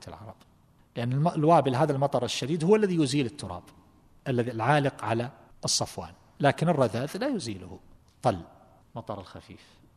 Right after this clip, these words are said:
طيب، تفضل. أنا أقول هذا أكمل. إذا قال لك: "شكر الله لك، جزاك الله خير، وأعطيته وأحسنت إليه"، قل: "أنت جزاك الله خير وبارك الله فيك"، هذا أحسن، لئلا يكون قد كافأك على هذه العطية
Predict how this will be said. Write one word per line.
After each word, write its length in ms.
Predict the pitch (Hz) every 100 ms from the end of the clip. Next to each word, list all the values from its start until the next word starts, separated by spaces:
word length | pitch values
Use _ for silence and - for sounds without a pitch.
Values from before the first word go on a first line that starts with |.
| _ _ -
طيب، 140 | 107 - -
تفضل. 280 | - 92 95 _ _ _ _ - - _ _ - - -
أنا 120 | 196
أقول 220 | 202 214
هذا 260 | 180 160 143
أكمل. 380 | - 117 113 147 - -
إذا 80 | 135
قال 300 | - 123 110
لك: 140 | 104
"شكر 340 | - 135 117 107
الله 200 | 104 98
لك، 320 | 107 - -
جزاك 360 | 123 107 113 -
الله 160 | 107
خير، 480 | 104 - 117 107 107 -
وأعطيته 440 | - - 117 -
وأحسنت 340 | 110 - 123 113
إليه"، 160 | 127
قل: 200 | 160 156
"أنت 240 | 147 131 -
جزاك 300 | 101 104 -
الله 160 | 101
خير 400 | 104 - 104 101
وبارك 360 | 107 98 101 -
الله 160 | 101 95
فيك"، 420 | - 110 107 - _ _ _ _ -
هذا 160 | 120
أحسن، 360 | 101 - - 110 - _ _ -
لئلا 340 | 147 123 107
يكون 340 | - - 113 120 - -
قد 140 | - 113 - -
كافأك 600 | - 104 - 113 - - _ _ _ _ -
على 200 | 127 113
هذه 340 | 107 104 101
العطية 460 | 110 110 - 98